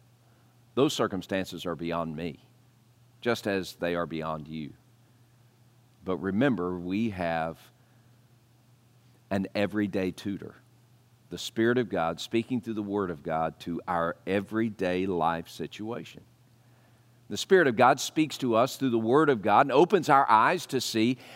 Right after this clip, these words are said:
how to live in confusing times or discomforting times or ambiguous times. We,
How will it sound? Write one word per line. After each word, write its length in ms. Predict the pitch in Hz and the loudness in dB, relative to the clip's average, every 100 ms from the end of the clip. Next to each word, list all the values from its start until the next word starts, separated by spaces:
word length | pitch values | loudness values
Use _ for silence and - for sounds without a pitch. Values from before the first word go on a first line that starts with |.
| - | -2
how 320 | - 147 160 | 4 8 8
to 360 | 175 - 160 160 | 4 0 0 2
live 720 | 151 180 202 127 127 147 143 | 2 6 6 6 6 4 2
in 320 | 156 147 139 | 0 2 2
confusing 720 | 127 143 123 160 190 143 127 113 | 2 0 0 0 2 2 0 2
times 540 | 113 104 117 147 123 | 2 4 4 2 2
or 180 | 127 110 - - - | 2 2 -4 -20 0
discomforting 840 | 143 147 - 190 185 143 123 113 | 2 2 4 4 4 2 2 0
times 600 | 101 113 107 107 135 147 | 0 2 4 4 2 2
or 280 | 127 123 113 - - | 4 4 4 -2 -2
ambiguous 840 | 143 143 104 175 151 131 110 101 - | 2 2 6 4 4 2 2 -2 -2
times. 500 | 107 107 120 151 135 | 2 4 2 2 4
We, 160 | 156 | 2